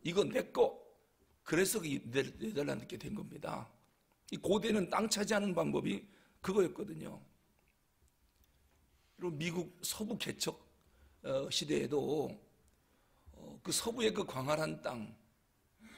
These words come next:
동부에 살던 사람이 가서 그냥 무조건 끝까지 가서 말뚝 박으면 자기 땅이 되는 겁니다. 하여튼 발로 밟는 건 전부 자기 땅이었어요. 어,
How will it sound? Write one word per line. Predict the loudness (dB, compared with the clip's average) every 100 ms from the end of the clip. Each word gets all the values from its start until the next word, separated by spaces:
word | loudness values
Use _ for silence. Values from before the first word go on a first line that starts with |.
| -20 _ _
동부에 | -6 0 6 6
살던 | 6 2 2 0
사람이 | -4 -4 -6
가서 | -6 -6 -2 -4 -4 -16 _ _ _ _ _ _ _
그냥 | -2 0 0
무조건 | 0 0 -2 -8 -2 0 0 -2 -6
끝까지 | -12 2 2 2
가서 | -4 -4 -2 0 -2 -6 -20 -8
말뚝 | 2 2 2 2
박으면 | 2 2 -2 -2
자기 | -4 -4
땅이 | -4 -4
되는 | -6 -4 -4
겁니다. | -6 -8 -10 -10 -14 -20 _ _ _ _ _ _
하여튼 | -4 -2 0
발로 | 6 8 8
밟는 | 8 4 2 0
건 | 0
전부 | 0 0
자기 | -2 -4 -6
땅이었어요. | -8 -8 -10 -10 -12 -12 -14 _ _ _ _ _ _ _ _ _ _ _ _ _ _ _ -20 _ -20 -20 _ -20 -20 -20 -14
어, | -8 -8 -8 -8 -10 -12 -16 -18